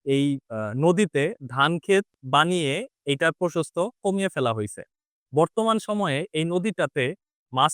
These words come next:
নেই বললেই চলে। বর্তমানে এখানে ভারী যে ধাতুগুলো আছে, লিড, ক্রোমিয়াম, ভারী ধাতুর ফলে এই মাছগুলো এখন এখানে নেই। তো দেড়শো বছরের ইতিহাস ঘাটলে দেখা যায় এই মৃগী নদীটা ষোলোটা, বাংলাদেশের ষোলোটা অন্যতম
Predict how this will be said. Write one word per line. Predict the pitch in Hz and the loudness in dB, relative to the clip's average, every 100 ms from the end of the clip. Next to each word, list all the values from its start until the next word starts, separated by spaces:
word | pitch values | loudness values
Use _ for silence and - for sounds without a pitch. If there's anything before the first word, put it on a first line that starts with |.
| - | -2
নেই | 135 160 | -2 0
বললেই | 165 170 151 123 | 0 0 -2 -4
চলে। | 110 92 - _ _ - | -6 -8 -14 _ _ -2
বর্তমানে | 147 170 202 202 190 143 202 - | 0 2 2 0 2 -2 -4 -2
এখানে | 151 185 170 135 202 - | 0 0 0 -2 -4 -10
ভারী | 113 143 147 | -2 2 4
যে | 175 190 | 2 0
ধাতুগুলো | 131 127 170 170 165 | 0 0 0 2 2
আছে, | 131 - 123 117 _ | 0 -2 -10 -10 _
লিড, | 127 151 175 - _ | -4 0 -2 -4 _
ক্রোমিয়াম, | - 180 170 147 147 214 _ | 0 0 2 0 -2 -6 _
ভারী | 113 143 | 0 2
ধাতুর | 151 127 262 127 | 2 0 -2 -2
ফলে | 180 170 185 - | -2 0 -2 -2
এই | 156 | -4
মাছগুলো | 151 135 131 151 156 | 0 -2 -2 -2 0
এখন | 151 165 202 - _ | -2 -4 -8 -10 _
এখানে | 131 139 131 | -12 -8 -8
নেই। | 113 110 - _ | -6 -8 -12 _
তো | - | -6
দেড়শো | 139 165 175 214 | 2 4 4 0
বছরের | 196 214 208 160 160 | -2 0 0 0 0
ইতিহাস | 190 190 202 190 160 | -2 -2 2 2 2
ঘাটলে | 170 156 180 | 0 0 -2
দেখা | 175 175 | -2 -4
যায় | 147 131 143 226 _ _ _ | -4 -2 -4 -6 _ _ _
এই | 143 156 | 2 4
মৃগী | 147 143 190 220 | 2 2 2 2
নদীটা | 220 220 214 139 151 - | 2 0 -2 0 -2 -4
ষোলোটা, | - 190 214 196 170 208 - _ 127 | -4 0 2 2 2 0 -4 _ -2
বাংলাদেশের | 147 180 180 165 185 | 0 2 2 2 -2
ষোলোটা | - 190 202 190 | -2 2 2 2
অন্যতম | 185 202 202 180 | 0 0 -2 -2